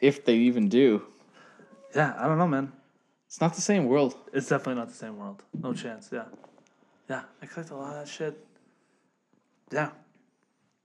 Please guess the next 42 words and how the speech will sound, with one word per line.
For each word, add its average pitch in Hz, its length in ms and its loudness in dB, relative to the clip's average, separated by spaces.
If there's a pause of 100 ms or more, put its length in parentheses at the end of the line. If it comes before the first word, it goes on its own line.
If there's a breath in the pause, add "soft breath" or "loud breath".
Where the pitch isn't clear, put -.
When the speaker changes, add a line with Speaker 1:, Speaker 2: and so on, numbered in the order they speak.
(600)
Speaker 2:
Yeah, 143 60 -10
baseball 156 380 -6
to 185 120 -8
me 185 140 0
is, 131 320 -8 (1500)
I 127 40 -10
just, 131 220 -10
I 117 60 -10
can't, 135 340 -10
I 120 60 -16
can't 117 200 -12
do 131 160 -4
it. 107 140 -8
I - 60 -14
can't 175 220 0
watch 220 120 4
a 269 80 4
Speaker 1:
kinda 247 100 0
Speaker 2:
full 175 140 0
game. 160 220 -2
Dude, 170 140 0
I 170 80 -2
go 214 120 -2
to, 202 200 0 (720 loud breath)
uh, 147 180 -4 (140)
my 160 80 -2
wife 190 220 2
gets, 175 240 -2
like, 139 260 -4
tickets 170 340 -8
sometimes, 190 420 -6
like, 131 100 -6
free 143 180 -8
tickets 139 240 -8
from 117 160 -14
work 135 220 -10
or 151 40 -12
whatever. 165 340 -10 (140)
I - 40 -16
mean, 120 100 -12
you 123 60 -6
know 113 100 -8